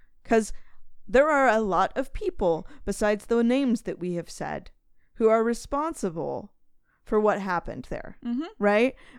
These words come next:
Speaker 1: Our society, the way we are looking at what comedy is,
Speaker 2: Mm-hmm.
Speaker 1: it's not great.
Speaker 2: No.
Speaker 1: We've had a lot of problems with it in the past.
Speaker 2: Mm-hmm.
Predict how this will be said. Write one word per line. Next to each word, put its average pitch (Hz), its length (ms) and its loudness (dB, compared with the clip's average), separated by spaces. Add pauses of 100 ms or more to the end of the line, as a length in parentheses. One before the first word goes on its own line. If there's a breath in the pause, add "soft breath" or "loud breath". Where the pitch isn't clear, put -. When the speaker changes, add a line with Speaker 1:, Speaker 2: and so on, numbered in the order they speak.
(120 loud breath)
Speaker 1:
Our 208 100 2
society, 254 880 2 (340 soft breath)
the 208 120 2
way 220 300 4
we 214 460 -2
are 185 560 2
looking 190 460 -2
at 185 140 -2
what 170 200 -4
comedy 202 520 0
is, 269 380 2
Speaker 2:
Mm-hmm. - 100 -6
Speaker 1:
it's 240 200 -6
not 165 320 -6
great. 165 520 -6 (100)
Speaker 2:
No. 202 240 -6
Speaker 1:
We've 180 280 -4
had 175 200 -4
a 165 60 -2
lot 147 340 -4
of 175 200 -4
problems 190 480 0
with 190 180 -4
it 196 120 -2
in 196 120 -2
the 190 120 -2
past. 214 600 -2
Speaker 2:
Mm-hmm. 254 160 -6